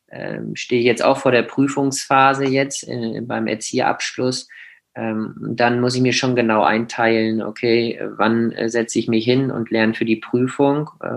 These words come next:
was ja ein ganz anderes Thema ist jetzt als die Imkerei. Äh, und wann setze ich mich eben ran und nehme hier einen Podcast mit dir auf zum Beispiel oder,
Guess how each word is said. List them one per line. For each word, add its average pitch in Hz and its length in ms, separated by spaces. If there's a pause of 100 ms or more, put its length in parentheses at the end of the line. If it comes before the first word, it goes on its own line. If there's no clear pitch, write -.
was 113 240
ja 107 80
ein 104 120
ganz 113 220
anderes 113 360
Thema 123 340
ist 127 180
jetzt 120 200
als 110 220
die 90 120
Imkerei. 107 680 (540)
Äh, 110 340
und 113 240
wann 110 560
setze 117 220
ich 117 80
mich 113 180
eben 113 220
ran 110 300
und 107 180
nehme 110 220
hier 107 280
einen - 300
Podcast - 460
mit 120 140
dir 110 140
auf 113 200
zum 113 160
Beispiel 107 480
oder, 107 300